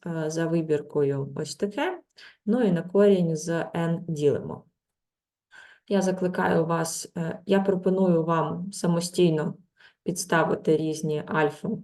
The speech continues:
порахувати квантилі, подивитися, як виглядатиме довірчий інтервал. Це буде, зокрема, завдання на наступну практику.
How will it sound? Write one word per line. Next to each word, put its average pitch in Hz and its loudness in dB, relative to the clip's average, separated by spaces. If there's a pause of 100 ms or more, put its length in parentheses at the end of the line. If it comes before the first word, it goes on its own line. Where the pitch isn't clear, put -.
(240)
порахувати 160 0
квантилі, 196 2
подивитися, 180 -4
як 156 -2
виглядатиме 147 -2
довірчий 143 -4
інтервал. 254 0 (320)
Це - -6
буде, 170 0
зокрема, 156 -4
завдання 151 -2
на 147 -4
наступну 147 -6
практику. - -8